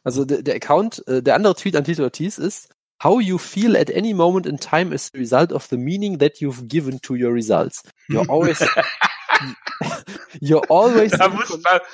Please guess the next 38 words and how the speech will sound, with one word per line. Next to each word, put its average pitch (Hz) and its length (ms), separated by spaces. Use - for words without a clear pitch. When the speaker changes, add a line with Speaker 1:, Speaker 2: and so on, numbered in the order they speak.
Speaker 2:
also 151 180
da 185 100
muss 254 220
kein 214 140
Linguist 240 520
dran, 127 200
um 127 120
das 151 280
festzustellen, 135 560
wenn 127 120
das 160 220
geschrieben 208 440
wird. 101 220
Speaker 1:
You're 151 280
always 226 720
in 196 180
control 185 840
with - 260
how 170 200
you 156 160
feel.“ - 500
Ja? 160 220
Er 113 100
hat 127 100
zum 143 120
Beispiel - 200
auch 120 200
dann 117 180
Joe 117 140
Rogan 165 240
geschrieben, 151 400
dass, 131 260
äh, 113 280
er 113 100
gerne 117 240
mal 113 160
Mark 107 300
Kerr, 185 440